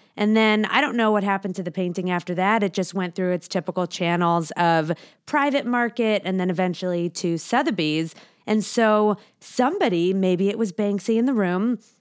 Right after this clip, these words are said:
triggered this shredder as soon as the painting was acquired. And what's amazing to me about this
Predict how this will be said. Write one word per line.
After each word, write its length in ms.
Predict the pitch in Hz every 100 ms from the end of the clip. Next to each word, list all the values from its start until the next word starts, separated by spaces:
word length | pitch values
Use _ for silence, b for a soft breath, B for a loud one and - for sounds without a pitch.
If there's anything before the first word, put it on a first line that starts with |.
| _
triggered 720 | - - 294 262 202 190 196 196 B B
this 680 | 185 202 202 196 190 - - _ _
shredder 640 | - 233 277 208 170 170 170 b
as 120 | 208 185
soon 180 | 208
as 120 | 202 190
the 80 |
painting 680 | 190 180 175 175 170 165 165
was 300 | - 165 156
acquired. 680 | - 160 160 147 143 - - b b b
And 300 | 220 214 214
what's 180 | 214 214
amazing 760 | 233 247 277 311 240 269 247
to 120 | 190 214
me 260 | 196 190
about 320 | 190 175 160 -
this 420 | 160 180 226